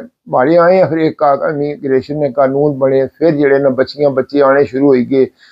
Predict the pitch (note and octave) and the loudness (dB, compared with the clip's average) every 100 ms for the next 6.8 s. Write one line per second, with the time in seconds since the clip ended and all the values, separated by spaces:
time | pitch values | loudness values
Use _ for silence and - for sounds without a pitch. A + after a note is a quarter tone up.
0 | _ - E3 E3 D3 D3 D3 D3+ D3+ - | _ -2 2 2 2 0 0 0 0 0
1 | C3 C#3 F3+ E3+ D3 E3 C#3+ C#3 C#3 C#3+ | 0 2 2 0 0 0 0 0 2 0
2 | C3+ C#3+ B2+ C#3+ C#3+ C#3 C3+ - C#3+ C3+ | -2 -4 -4 -2 2 2 0 -2 -2 -2
3 | B2 C#3+ C#3+ C#3+ C3+ C3+ C3+ B2 C3 C3 | -4 -2 -2 -2 -4 -4 -4 -2 0 2
4 | C3 B2 C#3 D#3 B2+ C#3 C3+ C3+ C3 C#3 | 2 0 0 0 2 0 2 0 0 -4
5 | C3 C3 C3+ C#3 C3 C3 B2 C#3 B2+ C3+ | -4 -4 -2 -4 -4 -6 -2 -2 -2 -2
6 | C3+ B2 B2+ C3 C3 C3 C3+ | -2 0 0 2 2 2 2